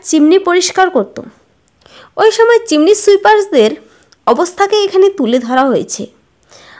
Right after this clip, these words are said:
আর ওই কাজে ছোট ছোট বাচ্চাদের রাখা হতো, কারণ ওই চিমনির যে ভেতরের এরিয়া, তা খুবই ছোট হতো,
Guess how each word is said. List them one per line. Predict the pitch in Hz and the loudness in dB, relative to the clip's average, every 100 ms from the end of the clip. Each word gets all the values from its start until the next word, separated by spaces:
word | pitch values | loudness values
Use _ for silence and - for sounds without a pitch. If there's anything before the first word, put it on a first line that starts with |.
| - | -6
আর | 262 - | -4 0
ওই | 330 415 | 2 2
কাজে | 359 247 - - - - | 0 -2 -2 -8 -8 -10
ছোট | - 370 427 | -4 0 -2
ছোট | 427 427 | 0 -2
বাচ্চাদের | 294 214 214 - 294 339 294 | 0 -2 -4 -4 -4 -4 -4
রাখা | 202 - - | -6 -8 -12
হতো, | - - - _ _ _ _ - - - | -12 -14 -20 _ _ _ _ -20 -20 -4
কারণ | 330 415 392 - _ | 0 2 0 -4 _
ওই | 294 349 359 | -2 -2 -2
চিমনির | - 277 285 370 370 | -2 0 2 0 -2
যে | 285 | -6
ভেতরের | - 226 247 262 320 - | -4 -2 0 -2 -2 0
এরিয়া, | 220 254 285 196 - _ _ _ _ - | 0 0 0 -2 -6 _ _ _ _ -6
তা | 415 | -6
খুবই | 415 381 330 349 339 | -4 -6 -4 -6 -8
ছোট | - 208 240 | -10 -8 -4
হতো, | 320 277 - | -2 -2 -6